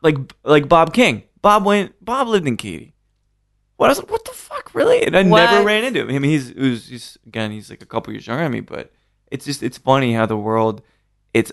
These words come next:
Speaker 1: almost not funny because how coincidental it is you meet these people, which you probably wa-, like, being in La Condesa in two thousand eleven, two thousand twelve,
Speaker 2: Mm-hmm.
Speaker 1: right?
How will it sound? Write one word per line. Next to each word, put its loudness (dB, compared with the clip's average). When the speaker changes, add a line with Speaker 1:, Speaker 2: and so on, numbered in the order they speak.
Speaker 1:
almost 4
not 2
funny -20
because 2
how 2
coincidental -6
it -10
is -10
you -12
meet -12
these -20
people, -18
which -6
you -20
probably -14
wa-, -16
like, -4
being 2
in -4
La 0
Condesa -4
in -8
two -12
thousand 0
eleven, -6
two -20
thousand -10
twelve, 4
Speaker 2:
Mm-hmm. 2
Speaker 1:
right? -4